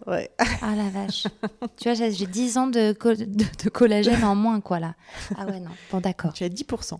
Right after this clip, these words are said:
Speaker 2: Dix, j'ai dit dix ans, dix pour cent.
Speaker 1: Bing.
Speaker 2: <laughs> Du coup. <laughs> D'accord. Et alors, bon, alors, on revient à Light in Derm. Euh,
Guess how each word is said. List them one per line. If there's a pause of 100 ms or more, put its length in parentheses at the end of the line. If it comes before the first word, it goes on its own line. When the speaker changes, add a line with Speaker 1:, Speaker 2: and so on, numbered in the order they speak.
(160)
Speaker 2:
Dix,
j'ai
dit
dix
ans,
dix
pour
cent.
Speaker 1:
Bing.
Speaker 2:
<laughs>
Du
coup.
<laughs>
D'accord.
Et
alors,
bon, (100)
alors,
on
revient
à
Light
in
Derm. (100)
Euh,